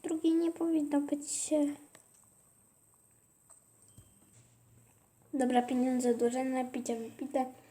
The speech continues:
i oddamy im. Chcesz loda? No dobra,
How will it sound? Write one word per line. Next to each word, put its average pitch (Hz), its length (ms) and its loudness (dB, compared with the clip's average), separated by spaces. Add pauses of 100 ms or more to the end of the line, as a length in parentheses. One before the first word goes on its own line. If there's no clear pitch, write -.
(360)
i 262 100 0
oddamy 240 500 0
im. 254 200 -10 (3500)
Chcesz 294 320 4
loda? 294 300 6 (1080)
No 269 480 -2 (420)
dobra, 233 800 -4